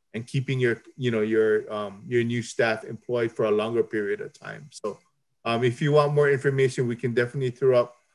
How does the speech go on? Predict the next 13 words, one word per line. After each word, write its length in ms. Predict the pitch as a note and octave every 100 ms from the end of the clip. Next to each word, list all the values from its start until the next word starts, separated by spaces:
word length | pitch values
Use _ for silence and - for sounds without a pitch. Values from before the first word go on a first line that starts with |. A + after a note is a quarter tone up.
| _ _ _
um, 260 | A#2 A#2 A#2+
the 140 | A#2
link 420 | A#2 A#2+ B2+ C3+ - -
on 260 | B2 A#2+
the 80 | A2+
chat, 420 | A2+ - A#2+ B2 B2
or 100 | A#2
you 140 | A2+
can 220 | C3+ A#2
email, 640 | B2 B2+ B2+ B2 A#2+ A2+ - _ _ _
um, 420 | A2+ A2+ G#2+ G#2+ - _ _ _ -
Wayne 340 | B2 A#2 A#2
Layugan 720 | A2+ A#2 A#2+ A#2 A2+ A2+ A2